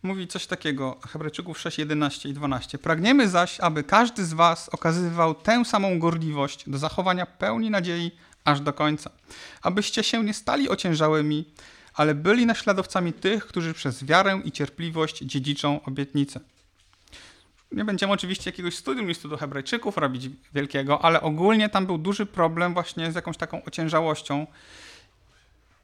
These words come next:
O, dużo problemów było, już nie będziemy tam, y, studiować, ale może być tak w życiu człowieka, że pojawia się pewna ociężałość.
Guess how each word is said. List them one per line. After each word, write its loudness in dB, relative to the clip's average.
O, 0
dużo -2
problemów -2
było, -4
już -8
nie -8
będziemy -4
tam, -8
y, -16
studiować, 0
ale 6
może 4
być -2
tak -4
w -6
życiu -2
człowieka, 2
że -4
pojawia -2
się -4
pewna 0
ociężałość. 2